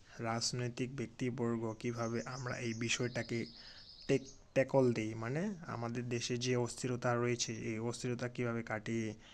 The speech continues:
কাটিয়ে উঠতে পারি, সেটাই লক্ষণীয়। তো এই যে বর্তমান সেনা-, সেনাপ্রধান বক্তব্যটি দিয়েছেন, এই বক্তব্যর সাথে কি আপনি একমত বা একমত নন, সেটি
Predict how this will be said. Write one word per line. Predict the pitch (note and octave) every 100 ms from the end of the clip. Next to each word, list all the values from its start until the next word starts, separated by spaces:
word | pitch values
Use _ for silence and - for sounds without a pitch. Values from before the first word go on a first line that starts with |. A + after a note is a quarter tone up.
| - - - -
কাটিয়ে | B2 A#2+ B2+
উঠতে | A#2+ A#2 A#2
পারি, | - A2+ A2
সেটাই | G#2+ A#2 A2 A2+
লক্ষণীয়। | G#2 - G#2+ G2+ G#2 - - - - - - - - - - - - - - - - -
তো | A#2+ A2+ G#2 - - - - - - - - - - - - -
এই | D3
যে | D3 C3+
বর্তমান | C3+ C3+ C#3 C#3 C#3+
সেনা-, | - C3 B2+ C3 C3 - -
সেনাপ্রধান | - B2+ C3 B2 B2 B2+ A#2 A2 A#2
বক্তব্যটি | A#2+ - B2+ B2+ B2 A#2+
দিয়েছেন, | A#2+ A#2+ A2+ - A#2 G2+ -
এই | A#2+
বক্তব্যর | A2+ A#2 A#2 - A2+ B2 A#2+
সাথে | A#2+ - A2+ A#2+
কি | A#2 A#2
আপনি | G#2+ - A2+
একমত | G#2+ D#3 F3 C3 - - - - - - - -
বা | A2+
একমত | A2+ A#2 B2+ B2+ B2+
নন, | B2+ A#2+
সেটি | A2 A#2 - A2+